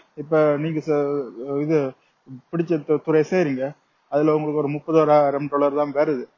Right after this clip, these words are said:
இப்ப நீங்க வேற ஒன்றை செஞ்சா ஹண்ட்ரட் தௌசண்ட் டாலர் வருது. முப்பத்தோராயிரம் டாலர்ல நீங்க சந்தோஷமா வாழ முடியுமா?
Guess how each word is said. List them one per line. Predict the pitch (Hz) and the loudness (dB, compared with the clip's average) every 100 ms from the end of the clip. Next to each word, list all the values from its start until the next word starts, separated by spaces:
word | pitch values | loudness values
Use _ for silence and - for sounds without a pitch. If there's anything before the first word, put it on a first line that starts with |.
| _ _ _ _ | _ _ _ _
இப்ப | 139 - 139 135 135 131 | -14 -2 0 2 2 0
நீங்க | 143 156 147 | -4 -2 2
வேற | 170 175 | 4 4
ஒன்றை | 156 143 | 2 -4
செஞ்சா | 151 147 180 | -6 -4 -2
ஹண்ட்ரட் | 151 156 151 | -2 -4 -2
தௌசண்ட் | 147 139 139 | -2 -2 -2
டாலர் | 139 135 143 151 | -4 -4 -4 -4
வருது. | 135 - _ 143 | -6 -12 _ -12
முப்பத்தோராயிரம் | 143 175 180 165 160 156 143 | -6 0 2 4 2 -2 -4
டாலர்ல | 139 143 143 151 175 - _ _ _ | -2 0 0 -2 -4 -8 _ _ _
நீங்க | 147 143 | -6 -4
சந்தோஷமா | 147 156 156 156 135 | -2 -2 -2 -4 -2
வாழ | 135 139 | 2 2
முடியுமா? | 131 127 120 | 0 -6 -10